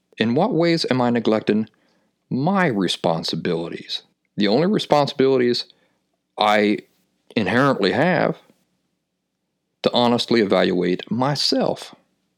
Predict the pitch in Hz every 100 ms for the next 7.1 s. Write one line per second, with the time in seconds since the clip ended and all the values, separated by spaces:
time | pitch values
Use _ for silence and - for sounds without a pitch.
0 | _ _ _ _ _ _ _ _ _ _
1 | _ _ _ _ _ - 104 95 92 -
2 | 95 98 110 123 - 92 98 95 92 87
3 | - _ - _ _ 135 143 143 - -
4 | 185 131 87 113 147 _ - - 92 -
5 | 95 92 98 95 107 113 104 - 147 165
6 | 104 90 - 85 82 82 82 - - -
7 | -